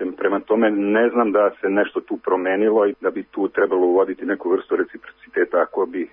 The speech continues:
trebalo, onda je to u neskladu sa stalno ponavljanim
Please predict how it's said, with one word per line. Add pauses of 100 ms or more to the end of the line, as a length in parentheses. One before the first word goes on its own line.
(120)
trebalo,
onda
je
to
u
neskladu
sa (100)
stalno (100)
ponavljanim